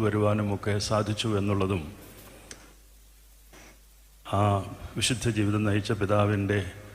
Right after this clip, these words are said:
ദൈർഘ്യമേറിയ പൗരോഹിത്യ ശുശ്രൂഷയിൽ ഒരു നാടിന് ലഭിക്കാവുന്ന ഒരു സഭയിലൂടെ ക്രൈസ്തവ സഭകൾക്ക് മാത്രമല്ല എല്ലാവർക്കും,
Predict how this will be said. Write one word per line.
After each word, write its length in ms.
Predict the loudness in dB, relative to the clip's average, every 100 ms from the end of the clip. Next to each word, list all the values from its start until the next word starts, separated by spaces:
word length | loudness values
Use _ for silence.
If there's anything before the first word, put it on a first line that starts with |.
| -20 -20 -20 -20 -20 -20 -20 -20 -16 0
ദൈർഘ്യമേറിയ 720 | 0 0 -2 0 2 2 2 0 -2 -8 -16 -18 -20 -8 2
പൗരോഹിത്യ 480 | 6 6 6 4 2
ശുശ്രൂഷയിൽ 720 | 2 -2 0 -2 0 0 0 -4 -12 -20 -20 -20 -20 -20 -20 -20 -20 -20 -20 -20 -20 -12 -4
ഒരു 120 | 0 2
നാടിന് 320 | 2 2 2 4
ലഭിക്കാവുന്ന 680 | 2 2 2 2 0 -2 -4 -6 -14 -20 -20 -20 -20 -20 -20 -20 -20 -20 -20 -8 -4
ഒരു 80 | 0
സഭയിലൂടെ 640 | 0 2 2 4 2 2 2 0 -8 -16 -18 -20 -4
ക്രൈസ്തവ 420 | 0 4 4 4 2
സഭകൾക്ക് 460 | 2 2 0 -2 -2 0
മാത്രമല്ല 480 | 0 0 0 2 2 0 -6 -18 -20 -20 -20 -20 -20 -20 -20 -4
എല്ലാവർക്കും, 580 | 2 4 6 2 0 -4